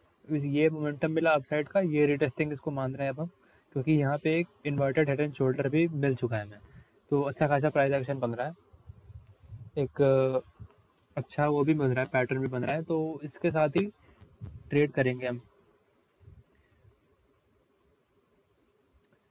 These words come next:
Simple रहेगा Nifty में, अब ज़्यादा कुछ सोचना है नहीं।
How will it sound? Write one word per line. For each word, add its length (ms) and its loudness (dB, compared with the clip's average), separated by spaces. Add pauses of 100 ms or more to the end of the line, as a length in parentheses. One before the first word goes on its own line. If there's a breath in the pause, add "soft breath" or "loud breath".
(200)
Simple 340 2
रहेगा 280 2
Nifty 320 -8
में, 180 -8
अब 100 -8 (1400)
ज़्यादा 360 0
कुछ 140 -4
सोचना 360 -2
है 120 0
नहीं। 100 -8